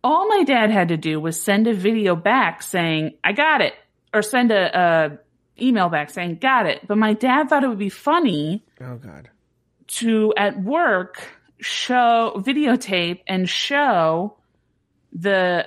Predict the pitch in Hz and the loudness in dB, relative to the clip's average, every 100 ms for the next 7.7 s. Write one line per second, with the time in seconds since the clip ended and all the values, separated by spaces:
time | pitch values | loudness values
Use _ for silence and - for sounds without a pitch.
0 | - 190 175 175 170 - _ 190 170 220 | 0 0 2 0 -4 -8 _ -12 -10 -8
1 | 208 202 185 - 196 202 208 190 - 190 | -2 0 0 2 2 4 2 0 0 0
2 | 175 - 196 - 254 294 214 - 160 - | 0 -4 -4 2 4 4 0 -8 -14 -14
3 | - - _ _ - _ _ - 185 180 | -16 -16 _ _ -20 _ _ -2 2 2
4 | 175 175 170 160 - 185 180 196 190 - | 2 0 0 -2 -2 -2 0 0 0 2
5 | 185 190 185 165 180 - 170 233 - - | 0 0 -2 -2 -4 -4 -2 -2 -2 -8
6 | 190 170 170 165 165 185 165 160 156 160 | -6 -4 -2 -2 -2 -2 0 -2 -2 0
7 | 160 165 180 214 156 - | 2 0 2 0 0 -4